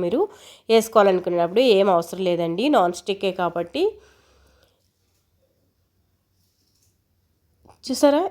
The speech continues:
ఇలా నాన్ స్టిక్ కాబట్టి మనకి ఎక్కువగా ఆయిల్ అవసరం లేదు. ఇలాగా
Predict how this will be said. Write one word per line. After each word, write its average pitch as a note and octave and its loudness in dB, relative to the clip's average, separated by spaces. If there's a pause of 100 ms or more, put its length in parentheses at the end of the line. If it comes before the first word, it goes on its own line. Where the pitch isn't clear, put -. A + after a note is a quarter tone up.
(120)
ఇలా G3 4 (120)
నాన్ F#3 0
స్టిక్ G3 -6 (120)
కాబట్టి F3 -4 (120)
మనకి F#3 -2 (220)
ఎక్కువగా F3+ -2 (140)
ఆయిల్ E3+ 0
అవసరం F3 -8
లేదు. F3 0 (3750)
ఇలాగా B3 2